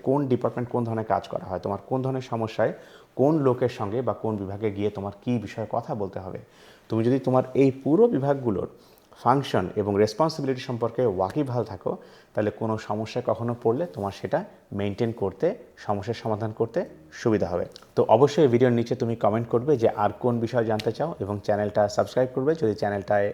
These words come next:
নতুন হয়ে থাকো। তো দেখা হবে সামনের অন্য কোনো ভিডিওতে।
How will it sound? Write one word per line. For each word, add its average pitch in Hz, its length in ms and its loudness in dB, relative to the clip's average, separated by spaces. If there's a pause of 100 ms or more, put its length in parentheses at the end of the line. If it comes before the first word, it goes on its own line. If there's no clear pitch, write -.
নতুন 113 280 -2
হয়ে 117 160 0
থাকো। 123 340 -2 (240)
তো 117 60 -2
দেখা 110 260 2
হবে 139 160 4
সামনের 123 340 -2 (140)
অন্য 104 260 -2
কোনো 117 240 -2
ভিডিওতে। 110 640 -2